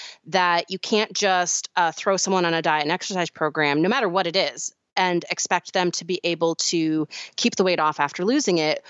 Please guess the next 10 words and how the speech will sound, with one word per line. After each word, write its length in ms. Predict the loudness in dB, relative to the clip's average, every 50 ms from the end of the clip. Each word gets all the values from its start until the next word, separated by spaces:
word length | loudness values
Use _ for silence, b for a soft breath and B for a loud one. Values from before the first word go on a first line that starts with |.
| B B B B
without 360 | -2 0 2 2 2 2 0 -2 -4
addressing 600 | -4 -2 0 0 0 0 0 0 2 2 2 2
things 300 | 0 0 -2 -2 -2 -2
like 220 | -4 -4 -4 -4 -2
emotional 480 | -2 0 0 0 0 0 0 2 0 0
health, 400 | 2 2 2 2 2 0 -2 -6 -6 -2
um, 480 | 0 2 2 2 2 2 2 2 0 B B B B -4
behaviors 420 | -2 0 2 2 2 2 2 2
associated 540 | 0 0 2 0 0 2 0 0 0 0 0
with, 500 | 0 2 2 2 0 -2 -4 -10 -12 -14